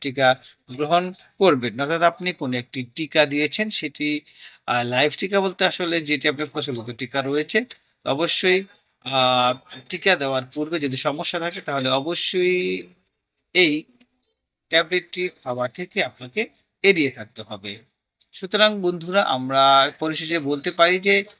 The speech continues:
জেডএফ সিক্স বা deflazacort সিক্স মিলিগ্রাম একটি কার্যকর কর্টিকোস্টেরয়েড যা প্রদাহ, অটোইমিউন রোগ নিয়ন্ত্রণের জন্য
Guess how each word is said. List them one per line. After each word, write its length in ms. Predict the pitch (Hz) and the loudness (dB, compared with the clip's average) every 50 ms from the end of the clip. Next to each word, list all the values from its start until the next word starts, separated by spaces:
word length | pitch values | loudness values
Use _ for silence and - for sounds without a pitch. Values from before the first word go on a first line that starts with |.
| _ _ _ _ _ _ _ _ _ _ _ - | _ _ _ _ _ _ _ _ _ _ _ -4
জেডএফ 320 | - 165 165 170 180 180 | -2 0 4 4 4 2
সিক্স 540 | - - - - 220 214 208 - - - - - | 2 -2 -2 0 0 0 0 -2 -10 -12 -6 -2
বা 240 | 127 127 123 120 117 107 98 | 0 2 2 0 -2 -4 -6
deflazacort 1120 | 131 131 131 - 135 131 151 156 160 160 185 185 185 - - 214 196 190 190 196 185 185 | -6 -6 -6 -6 0 4 4 4 4 4 0 -2 -2 -2 -4 -2 2 2 4 2 2 -2
সিক্স 380 | - - - 143 139 135 - 160 | -6 -6 -4 -4 -4 -4 -6 -6
মিলিগ্রাম 560 | 156 151 156 156 139 147 151 156 156 147 110 | -2 0 0 0 2 4 4 4 4 4 0
একটি 300 | 107 107 _ - 127 120 | -10 -14 _ -12 -12 -12
কার্যকর 640 | 113 - 143 143 135 127 160 160 127 - 196 202 - - - - _ _ _ _ _ - | -4 -2 0 0 0 0 -4 -4 0 2 2 2 2 0 -10 -20 _ _ _ _ _ 0
কর্টিকোস্টেরয়েড 1400 | 147 147 147 147 - - 156 156 156 151 147 - - 120 - - - 139 131 131 147 156 160 165 180 190 180 - _ - - - _ _ - | 2 2 2 2 2 0 0 0 0 -2 -4 -10 -14 -14 -12 -8 -6 -4 -4 -2 0 0 2 2 2 0 -2 -6 _ -16 -16 -16 _ _ -4
যা 140 | 131 127 127 | -2 -2 -2
প্রদাহ, 720 | 127 - 151 151 143 160 151 143 156 151 151 151 - - - _ _ _ | 0 0 0 2 4 4 2 4 4 2 2 2 2 -2 -6 _ _ _
অটোইমিউন 760 | 127 127 123 123 113 123 135 147 147 147 143 147 147 143 143 135 | -10 -8 -6 -6 -4 -4 -2 -2 -2 -2 -2 -4 -4 -6 -6 -6
রোগ 320 | 135 147 143 139 127 135 | -4 -4 -4 -4 -6 -6
নিয়ন্ত্রণের 580 | 139 156 180 190 190 190 202 196 196 196 190 175 | -6 -6 -6 -6 -6 -4 -4 -4 -2 -4 -4 -4
জন্য 380 | - 202 202 196 196 202 202 | -2 -2 -2 -2 -2 -4 -4